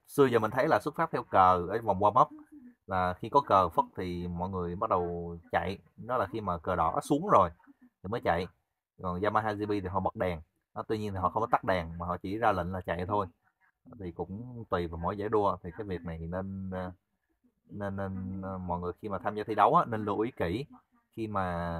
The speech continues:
ở cái buổi họp rider, ờ, rider reference hay rider meeting nữa mình quên rồi. Rider meeting thì ở đó mình sẽ thảo luận những cái vấn đề mà sẽ được thống nhất khi mà bước vào thi đấu như thế này. Đó, thì mình bị mắc một cái lỗi là mình không biết là như thế nào là đã thống nhất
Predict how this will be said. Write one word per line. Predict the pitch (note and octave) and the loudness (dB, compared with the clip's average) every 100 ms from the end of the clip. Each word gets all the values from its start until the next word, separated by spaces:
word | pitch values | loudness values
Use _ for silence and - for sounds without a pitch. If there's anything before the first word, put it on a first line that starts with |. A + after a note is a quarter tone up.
| E2 E2 E2 _ | -6 -8 -12 _
ở | - F#2+ | -8 -6
cái | A2+ B2 A#2+ A2 | -4 -8 -8 -8
buổi | F#2+ G#2+ | -2 0
họp | G2 E2+ - _ _ G2+ | 4 2 0 _ _ -2
rider, | G#2+ A2 A2 G2+ G2+ G2 - F#2 | 0 4 4 2 -4 -20 -20 -12
ờ, | F#2 F2+ | -8 -6
rider | F2+ G#2 G#2+ G#2 G#2 | -2 -2 0 0 2
reference | A2 A#2 G#2 G2+ A2 | 2 0 -4 -8 -4
hay | G#2 G2 G2 | -2 0 2
rider | G2+ | 0
meeting | A#2 A#2 G#2 | -4 -8 -6
nữa | G2+ | -6
mình | F#2+ | -2
quên | F#2 F#2+ | -2 0
rồi. | E2 E2 _ _ _ - | -4 -10 _ _ _ -18
Rider | G2+ G2+ G2+ G#2 | -10 -6 -6 -6
meeting | A2 G#2+ F#2+ | -4 -4 -4
thì | |
ở | F2+ | -6
đó | G#2+ | -6
mình | G#2+ F2+ - | -6 -8 -6
sẽ | F#2 | -2
thảo | F#2+ G#2+ | 0 2
luận | F2 F2 | 0 -4
những | F#2 G#2+ | -6 -6
cái | |
vấn | A#2 B2 | -8 -2
đề | F#2 F2 | -2 -2
mà | E2+ D#2 D2+ _ _ _ _ - | -4 -8 -12 _ _ _ _ -6
sẽ | G2 | -6
được | F2+ | -4
thống | A2+ C3+ | -6 -4
nhất | C#3 B2 - | -8 -10 -20
khi | - G#2 G2 | -8 -6 -4
mà | F2 | -4
bước | G2 B2 | -4 -6
vào | - | -6
thi | E2+ F#2+ | -4 0
đấu | F#2 C#3 | 0 0
như | A2+ | -4
thế | |
này. | G#2 D#2+ _ _ _ _ | -4 -6 _ _ _ _
Đó, | G2 G2+ A2+ | -14 -12 -8
thì | |
mình | F#2+ F2+ E2+ E2 | -4 -4 -4 -4
bị | E2+ | -4
mắc | G#2+ - | -6 -6
một | F2 | -4
cái | - | -2
lỗi | E2+ G2+ | 0 0
là | G#2+ | -2
mình | F2 E2+ | -6 -4
không | A2 A2 | -4 -2
biết | C#3+ - | -6 -4
là | F2 | -4
như | F2 G2 | -4 -8
thế | A#2+ | -6
nào | G2 E2 E2 | -4 -4 -4
là | D#2+ D#2+ | -6 -6
đã | F2 | -6
thống | A#2+ | -6
nhất | B2+ | -12